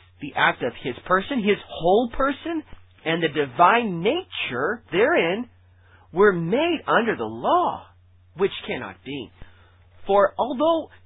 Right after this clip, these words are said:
it is acknowledged that in the ordination of God, his ex inanition was to precede his glorious majestical exaltation, as the Scripture witness, Philippians chapter two, verse nine, Luke chapter twenty-four, verse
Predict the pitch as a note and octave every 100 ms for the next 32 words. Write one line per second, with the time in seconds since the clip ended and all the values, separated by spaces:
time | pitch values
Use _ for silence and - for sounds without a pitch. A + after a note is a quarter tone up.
0 | _ - C4+ - C4+ C#4 G3 E3+ G#3 D#3
1 | A#2 - G#2 - - - - F3+ F3 -
2 | G#3 C4+ C4+ C4+ - A3 F3+ - G2+ F#2
3 | - - - _ - - F#3 D#3 - -
4 | - G3+ - - D#3+ D3+ G3 B3+ G3 B2+
5 | - A#2 B2 _ _ - - F3+ G#3 -
6 | - A3+ A3+ G#3 F#3 - C4+ C#4 A3+ F3
7 | F3+ A3 C4 C#4 - F3+ D3 G#3 A3+ B3
8 | B3+ - E3 - D3 B2 G#3 C4 - A2+
9 | - - - - F3 E3+ D3+ C#3 - A#3
10 | A#3+ - C#4+ G#3 - - - _ _ _
11 | D3+ D#3+ F3 F#3+ E3 E3+ - C3+ A#2 -
12 | G#2+ G#3 A3 G3+ G3+ F#3 F#3+ B2+ F#2+ -
13 | - - C#3 G#3 A#3 - - D#3+ - C#3
14 | - C#3+ C#3 C3 F#3 G#3 G#3 F#3+